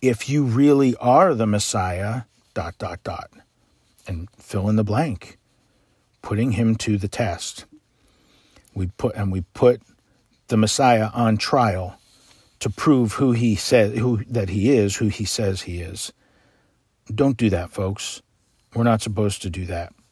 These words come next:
And they, clearly, that's what they were doing back in the, in the wilderness. They put Messiah to the test even back then.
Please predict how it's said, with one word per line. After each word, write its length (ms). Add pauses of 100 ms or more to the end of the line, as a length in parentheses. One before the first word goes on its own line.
And 560
they, 300 (300)
clearly, 500 (480)
that's 200
what 200
they 160
were 140
doing 520 (840)
back 340
in 220
the, 240
in 200
the 80
wilderness. 800 (920)
They 140
put 320
Messiah 500
to 120
the 120
test 360
even 380
back 280
then. 380